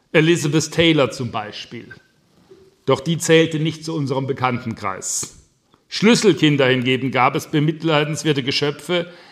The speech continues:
deren Eltern beide arbeiteten, weil sonst das Geld nicht gereicht hätte. „Meine Frau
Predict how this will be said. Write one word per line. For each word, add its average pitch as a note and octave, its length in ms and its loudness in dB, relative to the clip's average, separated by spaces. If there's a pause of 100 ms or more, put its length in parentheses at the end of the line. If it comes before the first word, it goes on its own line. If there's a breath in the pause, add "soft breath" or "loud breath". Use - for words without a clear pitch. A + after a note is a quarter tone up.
(180 loud breath)
deren C#3+ 200 2
Eltern E3 380 2
beide E3+ 320 4
arbeiteten, D#3+ 680 2
weil D3 140 2
sonst D3+ 220 -2
das D#3+ 180 -6
Geld D3+ 300 -2
nicht C3 240 -4
gereicht G2+ 460 -4
hätte. A2 260 -12 (1120)
„Meine E3 380 2
Frau D3+ 580 -2